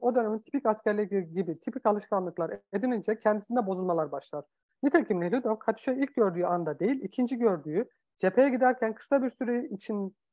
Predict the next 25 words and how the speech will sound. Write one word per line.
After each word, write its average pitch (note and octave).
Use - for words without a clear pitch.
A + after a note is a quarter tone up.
uğradığı A#3+
zaman A3+
diliminde G3
ihmal D#3
eder. C#3
Askerce B3
bir A#3
yaşam G#3+
benimseyen G#3+
karakter G#3+
oradaki A#3+
bozulmanın G3
etkisiyle A3
ahlaki G#3+
değerlerini F#3
yitirir. D#3
Katyusha'yı A3
ilk A#3
gördüğü E3
anda F#3+
hissettiği G3
sadece G#3+
saf G#3
bir D3
sevgidir. C#3+